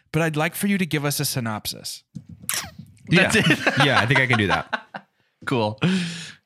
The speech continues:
Speaker 3: This week's synopsis is written by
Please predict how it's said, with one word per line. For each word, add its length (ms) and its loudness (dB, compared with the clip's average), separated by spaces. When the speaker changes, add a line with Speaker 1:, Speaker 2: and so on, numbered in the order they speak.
Speaker 3:
This 220 2
week's 180 2
synopsis 720 0
is 140 2
written 240 4
by 320 2